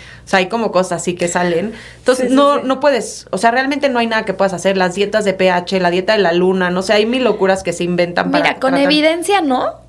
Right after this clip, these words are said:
Speaker 1: Ok.
Speaker 2: Lo que yo les digo, a ver, si no te va a hacer daño, pues inténtalo.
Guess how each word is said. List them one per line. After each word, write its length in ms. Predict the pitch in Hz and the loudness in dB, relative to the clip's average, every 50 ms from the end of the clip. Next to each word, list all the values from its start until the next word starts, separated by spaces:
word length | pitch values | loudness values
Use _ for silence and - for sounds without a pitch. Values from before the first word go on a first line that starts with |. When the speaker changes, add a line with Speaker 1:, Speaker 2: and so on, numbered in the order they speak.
| - - | -14 -6
Speaker 1:
Ok. 200 | - 185 180 180 | -6 -4 -2 0
Speaker 2:
Lo 200 | 165 - 247 240 | 0 0 0 2
que 160 | 277 254 247 | 2 2 4
yo 80 | 262 262 | 4 4
les 220 | 277 277 269 247 | 2 2 0 2
digo, 160 | 262 262 247 | 2 2 4
a 40 | 226 | 4
ver, 140 | 240 247 247 | 2 2 0
si 140 | 240 247 247 | -2 -4 -6
no 120 | 254 277 | -6 -2
te 80 | 262 - | 0 2
va 60 | 277 | 2
a 40 | 247 | 2
hacer 200 | 240 262 262 254 | 2 0 -2 0
daño, 380 | 247 240 240 262 294 330 320 - - | 0 0 0 0 -4 -4 -6 -12 -12
pues 160 | - 381 381 | -10 -4 -4
inténtalo. 680 | 440 440 440 480 523 494 - - - 247 233 220 220 | -2 -2 0 0 0 0 2 0 0 0 0 -2 -2